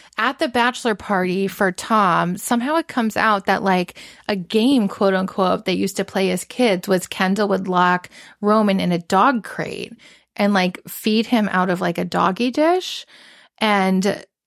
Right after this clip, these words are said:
like, K-, Roman has, like, <laughs> held on to this forever.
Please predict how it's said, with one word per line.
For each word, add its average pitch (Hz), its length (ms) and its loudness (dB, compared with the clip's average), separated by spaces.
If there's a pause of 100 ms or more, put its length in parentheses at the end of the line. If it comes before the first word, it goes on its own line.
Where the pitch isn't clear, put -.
(120)
like, 190 280 0 (340)
K-, - 120 -14 (180)
Roman 208 560 0
has, 226 180 0
like, 240 120 -2
<laughs> - 140 -6
held 262 280 -2
on 208 160 0 (100)
to 311 100 0
this 320 300 0 (140)
forever. 202 680 -2